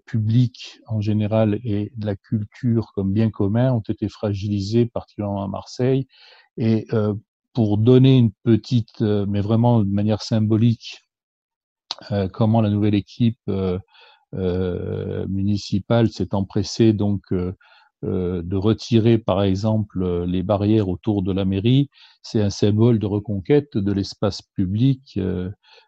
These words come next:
euh, comme espace de liberté, comme espace de, euh, de création. Euh,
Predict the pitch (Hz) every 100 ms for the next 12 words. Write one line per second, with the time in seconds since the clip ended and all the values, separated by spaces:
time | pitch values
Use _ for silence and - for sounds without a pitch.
0 | _ 107 - 95 98 - 113 101 101 98
1 | 104 98 - 127 123 - 95 95 - 113
2 | 101 - - 92 90 95 90 - _ _
3 | _ - 95 92 87 95 - 113 101 -
4 | - 127 139 135 - 143 139